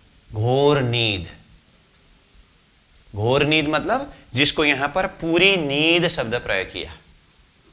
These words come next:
और रास योग माया का ब्रह्मांड, ये है स्वप्न अवस्था। और ये तीसरे ब्रह्मांड जागने के ब्रह्मांड,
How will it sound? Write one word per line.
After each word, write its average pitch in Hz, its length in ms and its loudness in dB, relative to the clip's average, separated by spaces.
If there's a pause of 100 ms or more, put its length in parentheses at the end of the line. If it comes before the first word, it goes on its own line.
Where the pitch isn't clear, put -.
(800)
और 185 240 6 (420)
रास 127 720 4 (840)
योग 147 360 8
माया 131 260 6
का 175 200 -4 (540)
ब्रह्मांड, 120 600 2 (1400)
ये 175 300 6
है 240 520 -2
स्वप्न 190 400 2
अवस्था। 139 680 0 (1700)
और 156 460 2 (340)
ये 131 100 0
तीसरे 190 540 2
ब्रह्मांड 175 640 2 (200)
जागने 151 460 4
के 160 100 -2
ब्रह्मांड, 156 580 0